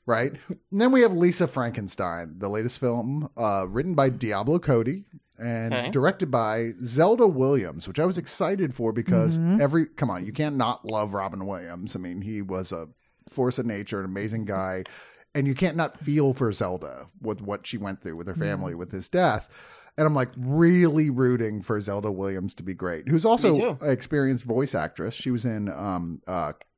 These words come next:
Speaker 1: Korra, the, the Avatar, The Last
Speaker 3: What?
Speaker 1: Airbender
Speaker 3: Who was
Speaker 2: Oh,
Speaker 3: she
Speaker 2: no
Speaker 3: in
Speaker 1: sequel.
Speaker 3: that?
Speaker 1: Uh, she voiced the character of Kuvira.
Speaker 3: Huh. Okay.
Speaker 2: Okay.
Speaker 1: Yeah.
Speaker 2: Never
Speaker 1: Uh,
Speaker 2: seen it, so.
Speaker 1: but I'm like, "Okay,
Speaker 3: Yeah.
Speaker 1: cool. I'm, I'm in for this." It's got Carla Gu-, Gugino, who just had an incredible turn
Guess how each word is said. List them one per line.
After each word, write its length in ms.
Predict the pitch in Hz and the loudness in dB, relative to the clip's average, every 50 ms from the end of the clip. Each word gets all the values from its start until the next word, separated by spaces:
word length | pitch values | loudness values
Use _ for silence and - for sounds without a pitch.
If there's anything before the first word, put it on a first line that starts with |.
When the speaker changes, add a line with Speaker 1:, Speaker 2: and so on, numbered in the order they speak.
| _ _ - | _ _ -16
Speaker 1:
Korra, 600 | - - 135 127 131 123 107 87 87 90 98 - _ - | -10 -6 -2 0 0 2 2 2 0 -2 -4 -8 _ -8
the, 260 | 113 104 95 90 85 90 | -6 -6 -6 -6 -6 -6
the 80 | 92 | -6
Avatar, 560 | 80 80 95 104 - - 113 104 92 87 87 80 | -4 -4 -4 -4 -4 -4 -2 -2 -2 -2 -4 -6
The 260 | 78 76 71 82 82 | -10 -10 -10 -10 -8
Last 140 | 78 85 214 | -4 0 2
Speaker 3:
What? 140 | 320 403 | 4 4
Speaker 1:
Airbender 200 | 480 - - - - | 4 2 2 4 6
Speaker 3:
Who 100 | 320 359 | 6 8
was 160 | 392 466 415 | 8 6 6
Speaker 2:
Oh, 40 | - | 6
Speaker 3:
she 60 | - | 6
Speaker 2:
no 80 | - - | 6 6
Speaker 3:
in 100 | 415 427 | 6 4
Speaker 1:
sequel. 80 | 466 453 381 | 4 4 4
Speaker 3:
that? 160 | 262 165 135 170 - - - - - - | 4 2 0 -4 -12 -14 -20 -20 -14 -4
Speaker 1:
Uh, 220 | - 160 156 151 143 | 0 2 4 4 4
she 540 | 131 - - - - 180 180 190 220 233 240 | 2 -2 -4 -4 -4 -4 -4 -2 -2 -2 -2
voiced 560 | 202 143 123 123 127 143 160 180 - - _ _ | -2 -2 -4 -4 -2 0 -2 -2 -2 -6 _ _
the 160 | 147 127 135 | -8 -4 -4
character 540 | 127 127 151 139 127 131 127 - 143 135 117 | -4 -2 -2 -2 -2 -2 -2 -2 -4 -2 -2
of 600 | 104 117 120 120 120 123 127 127 131 127 123 120 - _ - | -2 -2 -2 -2 0 0 0 0 0 -2 -4 -6 -14 _ -16
Kuvira. 720 | - - 165 139 120 131 170 180 151 110 90 82 82 - - _ _ _ - - | -6 -2 -2 -2 0 0 0 2 2 2 2 2 0 -4 -6 _ _ _ -16 -8
Speaker 3:
Huh. 320 | 311 339 311 190 143 135 139 143 - 196 | -4 0 2 2 0 0 -6 -8 -2 -2
Okay. 340 | 226 - - 285 277 302 311 - | -2 2 4 4 4 2 0 -2
Speaker 2:
Okay. 160 | 185 180 160 | -6 -4 -2
Speaker 1:
Yeah. 140 | 143 107 - - _ _ _ - - | -2 -2 -2 -6 _ _ _ -6 2
Speaker 2:
Never 120 | 151 147 | 4 6
Speaker 1:
Uh, 140 | 135 120 117 | 6 6 4
Speaker 2:
seen 120 | 110 104 - | 2 0 -2
it, 100 | 139 - | -6 -8
so. 220 | - 123 120 127 160 | -8 -8 -6 -6 -2
Speaker 1:
but 140 | 147 202 214 | 4 6 6
I'm 60 | 220 220 | 6 6
like, 160 | 220 214 - | 4 2 4
"Okay, 260 | 285 294 254 262 - - | 4 6 6 8 6 6
Speaker 3:
Yeah. 80 | 156 | 4
Speaker 1:
cool. 240 | 151 143 262 185 113 110 | 2 2 4 4 4 6
I'm, 260 | 139 160 180 190 - - | 4 4 4 2 0 0
I'm 160 | 180 214 226 | 0 2 2
in 100 | 208 175 | 2 2
for 80 | 139 160 | 0 0
this." 200 | 151 165 - 196 | -2 0 -2 -2
It's 100 | 160 - | -4 0
got 160 | - 143 - - _ _ _ - | 0 0 0 -2 _ _ _ -10
Carla 320 | - - 156 143 135 135 | 0 4 4 6 6 4
Gu-, 200 | 127 113 123 - - | 2 0 -4 -6 -4
Gugino, 560 | 127 139 131 123 - 120 117 120 147 185 220 190 | 2 2 2 2 4 0 2 2 2 2 2 2
who 120 | 160 135 | 2 2
just 220 | - 139 - - - | 2 0 -2 0 0
had 120 | 127 113 | 0 0
an 60 | 117 | 0
incredible 1000 | 117 110 113 - - - - - 156 127 113 160 160 180 185 196 165 151 127 120 | 0 -2 -2 -4 -8 -12 -16 -16 -12 -6 -2 0 4 4 6 6 6 4 2 2
turn 640 | - - 123 104 98 98 95 95 95 101 107 101 | 2 -2 -2 0 0 -2 -4 -4 -4 -4 -6 -6